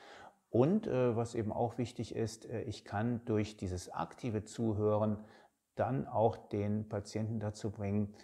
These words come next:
dass er sozusagen auch ressourcenorientiert noch einmal nachdenkt. Dass ich zum Beispiel dann durch ganz kleine Fragen denke,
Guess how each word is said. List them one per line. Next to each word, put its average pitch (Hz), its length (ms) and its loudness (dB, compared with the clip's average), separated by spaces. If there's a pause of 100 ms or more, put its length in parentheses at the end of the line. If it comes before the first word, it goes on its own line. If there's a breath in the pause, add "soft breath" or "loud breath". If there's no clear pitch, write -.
(260 loud breath)
dass 104 280 -2
er 101 280 0
sozusagen 104 600 -2
auch 98 260 -2
ressourcenorientiert 85 1400 -2
noch 87 140 -6
einmal 85 240 -4
nachdenkt. 78 720 -6
Dass 90 140 -6
ich 95 120 -8
zum 101 160 -4
Beispiel 101 320 -2
dann 107 200 -2
durch 113 260 -4
ganz 185 340 -2
kleine 139 300 -4
Fragen 113 440 0
denke, 110 320 -2